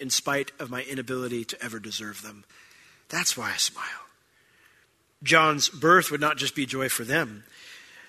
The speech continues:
There would be cause for joy for many others, it says here, "And many shall rejoice at his birth." Why? Well, because John is going to usher in the day that everyone in Israel has been waiting for.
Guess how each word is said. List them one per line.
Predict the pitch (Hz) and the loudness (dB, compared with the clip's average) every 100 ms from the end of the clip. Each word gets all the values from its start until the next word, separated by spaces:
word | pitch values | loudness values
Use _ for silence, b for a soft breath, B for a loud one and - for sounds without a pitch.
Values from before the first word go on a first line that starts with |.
| B | B
There | 151 | 4
would | 147 | 6
be | 147 | 4
cause | 127 156 151 | 2 4 6
for | - | 4
joy | 139 147 147 | 2 2 2
for | 143 | 2
many | 147 147 147 | 2 2 4
others, | 165 147 123 | 4 2 0
it | 117 | 0
says | 143 117 | 2 2
here, | 127 120 | 0 -2
"And | 131 143 139 | -2 -2 -2
many | 185 247 | 0 0
shall | - 143 | 2 2
rejoice | 131 120 127 110 - | 0 -2 -4 0 -2
at | 120 | -2
his | 107 | -6
birth." | - 107 - - | -8 -10 -10 -6
Why? | 180 180 - - _ b b b b b b b | -2 -2 -2 -8 _ b b b b b b b
Well, | 139 | -4
because | 127 131 131 127 - - - _ _ _ _ | -2 2 2 2 0 -2 -8 _ _ _ _
John | - 139 151 139 | -2 4 6 4
is | 120 | 0
going | 131 123 | -2 -2
to | 127 | 0
usher | 139 - | 2 2
in | 131 | 0
the | 117 | -2
day | 107 131 135 | 0 2 2
that | 120 | 0
everyone | 113 143 165 170 170 165 | -8 -10 -6 -4 -4 -4
in | 160 | -6
Israel | 120 127 113 110 107 | -4 -4 -4 -6 -6
has | - | -8
been | 113 | -8
waiting | 107 107 98 | -8 -8 -10
for. | - 98 - | -12 -12 -16